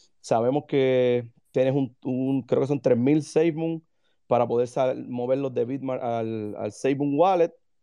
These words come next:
Eh, otra cosa que tenemos es N F T, que todavía estamos pendientes, ¿verdad? Cuando SafeMoon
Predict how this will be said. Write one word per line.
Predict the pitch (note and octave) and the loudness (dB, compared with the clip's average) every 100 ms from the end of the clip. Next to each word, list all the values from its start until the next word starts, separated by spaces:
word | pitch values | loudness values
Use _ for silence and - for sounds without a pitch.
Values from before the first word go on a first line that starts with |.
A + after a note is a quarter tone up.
| _ _ _ - | _ _ _ -2
Eh, | A#2+ B2 | 2 4
otra | B2 B2+ D3 | 4 2 2
cosa | D#3 E3+ E3+ D#3+ D#3 _ _ _ _ | 2 2 2 0 -2 _ _ _ _
que | B2+ B2 B2 | -4 -2 -2
tenemos | A#2+ C3 D#3+ F3+ F3 E3+ - | -2 -4 -2 -2 -2 -4 -2
es | C3+ C#3 C#3+ C#3+ C#3 _ _ | -2 0 -2 -4 -8 _ _
N | A#2+ B2 B2 | 4 4 2
F | - - | -8 -6
T, | F#3+ A3+ A3+ _ _ _ _ _ | -4 -4 -8 _ _ _ _ _
que | - B2 | -2 2
todavía | B2 A#2 C3 | 4 4 2
estamos | - D3+ - | 0 -2 0
pendientes, | C#3 C3+ E3+ E3+ | -2 2 0 0
¿verdad? | D3 E3 | 0 0
Cuando | D#3 C#3 D3 | 0 -2 0
SafeMoon | D3 D3+ D3+ D3 | 0 0 -2 -4